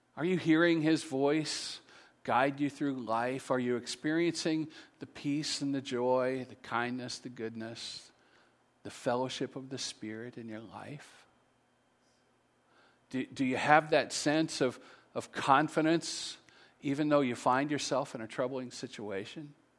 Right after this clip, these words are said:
The Spirit of God gives you that. And I encourage you today, don't leave this room without inviting him again into your life to walk with you,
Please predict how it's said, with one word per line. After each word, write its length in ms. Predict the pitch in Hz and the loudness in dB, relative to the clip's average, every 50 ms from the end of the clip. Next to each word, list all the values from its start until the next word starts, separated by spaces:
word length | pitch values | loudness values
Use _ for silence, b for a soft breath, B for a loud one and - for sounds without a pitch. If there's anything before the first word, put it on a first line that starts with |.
| _ _ _ _ _ _ _ _ _ _ _ _ _ _ _ _ _ _ _ _ _ _ _ _ - | _ _ _ _ _ _ _ _ _ _ _ _ _ _ _ _ _ _ _ _ _ _ _ _ -10
The 40 | |
Spirit 440 | - - - - - 131 139 156 147 | -8 -8 -6 -4 -2 -2 0 0 -2
of 80 | 139 - | -4 -4
God 320 | 139 131 156 165 147 135 | -4 -2 -2 -2 -4 -4
gives 240 | - 143 156 - - | -6 -6 -6 -4 -6
you 100 | 175 156 | -6 -6
that. 380 | - 104 95 101 101 101 104 - - - - - _ _ _ _ _ _ _ _ _ _ _ _ _ _ _ _ _ _ _ _ _ _ b b b b b b b b _ - | -4 -4 -4 -4 -4 -6 -8 -12 -18 -20 -20 -20 _ _ _ _ _ _ _ _ _ _ _ _ _ _ _ _ _ _ _ _ _ _ b b b b b b b b _ -12
And 80 | 104 104 | -10 -8
I 40 | |
encourage 500 | 104 101 - - - 147 139 143 135 - | -8 -8 -10 -4 -2 0 0 0 -2 -4
you 80 | 117 107 | -8 -10
today, 480 | - - 107 98 95 90 90 92 95 - - _ _ _ _ _ _ _ _ _ _ b b b b b b b b b b b b _ _ _ _ _ _ | -10 -10 -10 -10 -10 -10 -10 -10 -12 -16 -20 _ _ _ _ _ _ _ _ _ _ b b b b b b b b b b b b _ _ _ _ _ _
don't 180 | - 113 110 107 | -6 -6 -4 -4
leave 200 | 117 123 123 127 | -4 -4 -2 -2
this 220 | 143 143 - - | -4 -4 -4 -4
room 320 | 143 127 117 113 113 120 117 - - _ _ _ _ _ _ _ | -4 -4 -4 -4 -6 -8 -12 -20 -20 _ _ _ _ _ _ _
without 640 | - 117 131 120 117 117 117 117 - 110 110 117 123 | -8 -4 -4 -2 -2 -4 -6 -4 0 0 2 2 0
inviting 540 | 120 120 113 107 104 107 117 120 123 123 120 | -2 -4 -4 0 2 2 2 2 0 -2 -4
him 260 | 127 123 123 127 135 - | -4 -4 -4 -6 -8 -10
again 460 | 117 113 - 98 104 104 101 101 101 B B B B B B B B | -12 -10 -8 -6 -6 -6 -6 -8 -12 B B B B B B B B
into 220 | - 110 107 104 | -14 -12 -10 -8
your 140 | 117 127 131 | -6 -6 -4
life 480 | 120 95 92 107 113 104 - - - - _ _ _ - | -4 -4 -4 -6 -8 -12 -16 -20 -20 -20 _ _ _ -16
to 60 | - | -14
walk 320 | 123 113 113 113 - - - | -8 -6 -6 -6 -6 -8 -10
with 220 | 113 107 - - | -12 -12 -10 -10
you, 160 | 120 117 120 | -12 -12 -12